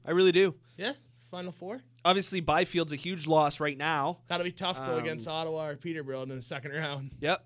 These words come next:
Speaker 1: No, and
Speaker 2: You just hope
Speaker 1: well,
Speaker 2: for upsets. But that's tough if you're in the three <laughs> spot.
Speaker 1: Tough for upsets in the first round of the O H L playoffs.
Speaker 2: Yeah,
Speaker 1: It's just,
Speaker 2: sorry.
Speaker 1: it doesn't
Speaker 2: You
Speaker 1: happen.
Speaker 2: hope, but maybe the Final
Speaker 1: Yeah.
Speaker 2: Four, but
Speaker 1: Yep. No, that's exactly
Speaker 2: rarely
Speaker 1: it.
Speaker 2: happen.
Speaker 1: And, yeah, it's,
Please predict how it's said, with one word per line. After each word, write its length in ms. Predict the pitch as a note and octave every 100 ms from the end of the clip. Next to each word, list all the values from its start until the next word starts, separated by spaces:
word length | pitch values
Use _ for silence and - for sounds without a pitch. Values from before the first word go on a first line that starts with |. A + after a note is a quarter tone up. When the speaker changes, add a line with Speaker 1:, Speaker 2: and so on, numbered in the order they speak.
| _ -
Speaker 1:
No, 280 | E3 E3+
and 180 | D3+ C#3
Speaker 2:
You 60 | D#3
just 180 | D#3 E3+
hope 160 | D#3
Speaker 1:
well, 80 | C3+ B2+
Speaker 2:
for 60 |
upsets. 520 | B2+ - C3+ C3 - - _ _ -
But 80 |
that's 200 | D#3 D#3+
tough 240 | - F3 -
if 60 | D3+
you're 80 | C#3+
in 80 |
the 40 | C3+
three 280 | C3 C#3+ C#3+
<laughs> 0 |
spot. 500 | - F3 C3+ F#3 - _ -
Speaker 1:
Tough 200 | F3 F3
for 140 | F3
upsets 480 | B2+ C3 - A#2 -
in 60 | G#2
the 60 |
first 320 | G2 G#2+ F#2+ A2
round 180 | A2 A2
of 60 |
the 120 | F#2+
O 80 | G#2+
H 180 | C3 -
L 100 | B2+ -
playoffs. 220 | C#3+ A#2
Speaker 2:
Yeah, 160 | D#3+ D3
Speaker 1:
It's 120 | C#3 C3
just, 200 | C3 C#3
Speaker 2:
sorry. 100 | C3+
Speaker 1:
it 80 | D#3+
doesn't 240 | D#3 D3 D#3+
Speaker 2:
You 60 |
Speaker 1:
happen. 160 | B2 A3
Speaker 2:
hope, 240 | G#3 A#2
but 280 | D#3+ D#3 -
maybe 280 | E3+ F3+ F3+
the 80 | F3+
Final 240 | - -
Speaker 1:
Yeah. 280 | D#3 C#3 B2
Speaker 2:
Four, 200 | G#3+ A#3
but 320 | D3+ C#3+ - _ -
Speaker 1:
Yep. 300 | F#3+ - -
No, 200 | F3 E3
that's 220 | D#3+ D#3+
exactly 480 | D#3 D3+ D3 - C#3+
Speaker 2:
rarely 260 | D3+ D3 C#3+
Speaker 1:
it. 40 |
Speaker 2:
happen. 380 | C#3 C3 A#2+ B2 -
Speaker 1:
And, 380 | C3 C3 A#2+ -
yeah, 240 | F#3 G3+
it's, 140 | D#3